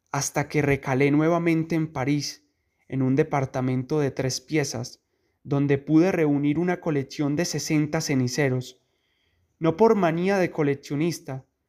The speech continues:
sino para tener siempre a la mano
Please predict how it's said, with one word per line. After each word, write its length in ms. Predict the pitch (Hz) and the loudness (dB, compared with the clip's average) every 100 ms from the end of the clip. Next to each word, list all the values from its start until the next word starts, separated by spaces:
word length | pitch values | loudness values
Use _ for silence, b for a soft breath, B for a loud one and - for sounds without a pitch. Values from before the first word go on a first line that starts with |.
| _ _ _ | _ _ _
sino 340 | - 147 147 | -2 2 2
para 260 | 170 170 - | 4 2 0
tener 300 | 143 139 135 | 0 0 -2
siempre 440 | - 175 160 165 | 0 0 0 -2
a 40 | 151 | 0
la 120 | 135 | 0
mano 380 | 170 151 135 | 0 0 -2